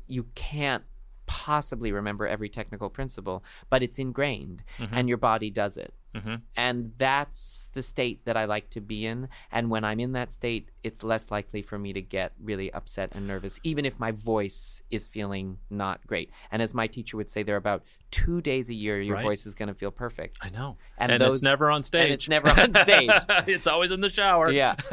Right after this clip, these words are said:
Speaker 1: yeah.
Speaker 2: <laughs>
Speaker 1: So, you know, I'm, I'm getting used to it.
Speaker 2: Yeah, I feel like when the, on those days where I can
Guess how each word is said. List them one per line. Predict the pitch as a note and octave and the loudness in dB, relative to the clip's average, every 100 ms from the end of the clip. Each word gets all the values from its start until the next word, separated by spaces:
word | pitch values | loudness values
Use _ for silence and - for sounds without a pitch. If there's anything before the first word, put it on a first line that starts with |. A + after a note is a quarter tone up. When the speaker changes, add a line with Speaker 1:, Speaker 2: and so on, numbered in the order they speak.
| A2+ | -2
Speaker 1:
yeah. | D3+ A#2+ D#3 - | 2 4 2 0
Speaker 2:
<laughs> | F3+ - | -4 -2
Speaker 1:
So, | - D#3 B2+ B2 B2 - C3 | 2 6 6 6 2 -4 -2
you | C#3+ | 0
know, | C#3 B2+ B2 - - | 4 4 4 0 2
I'm, | C#3+ D3+ C#3+ C#3+ | 4 4 -2 -4
I'm | D3 | -2
getting | C#3 C#3+ C#3 | -2 -2 -2
used | B2 A#2 | -6 -8
to | G2+ | -10
it. | F#2+ - - | -10 -12 -10
Speaker 2:
Yeah, | B2 C3 B2+ G#2+ | -2 2 2 2
I | E3 | 0
feel | E3+ E3+ C#3 | 2 2 4
like | A#2 A2 | 2 0
when | A2+ A2 - | -4 -4 -2
the, | G#2+ | 0
on | A2 B2 | 2 2
those | B2 A#2 | 0 0
days | A#2 A2 | -2 0
where | G2 - | -4 -2
I | A#2 | -4
can | - A2 | -4 -10